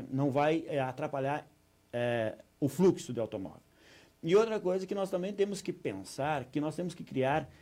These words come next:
espaços de convivência. O automóvel, ele é um bem necessário,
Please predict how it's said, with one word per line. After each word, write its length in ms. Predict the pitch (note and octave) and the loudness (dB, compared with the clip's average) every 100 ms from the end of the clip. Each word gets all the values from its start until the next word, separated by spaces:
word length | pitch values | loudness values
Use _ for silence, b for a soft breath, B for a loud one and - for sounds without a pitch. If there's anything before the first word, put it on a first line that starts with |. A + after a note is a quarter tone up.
| B - | B -4
espaços 640 | C#3 - E3+ F#3+ F#3+ D#3 | -4 0 2 2 0 -2
de 140 | C#3+ | 0
convivência. 960 | F#3+ G3 G3+ F3 E3+ B2+ C3 - - - - b b b b _ | 0 2 2 2 -2 0 0 0 -4 -10 -14 b b b b _
O 180 | - D#3 | 0 4
automóvel, 920 | G3 A3 G#3+ E3 D#3 F#3 G3+ C3 G#2+ - - | 6 6 4 0 2 4 2 2 -2 -4 -4
ele 220 | B2+ C#3+ | 0 2
é 100 | D3+ | 4
um 180 | D#3+ F#3 | 2 2
bem 240 | D#3 C3 D#3 | 2 2 4
necessário, 680 | E3+ F3+ G3 F3+ F3 C#3 | 2 2 2 6 6 6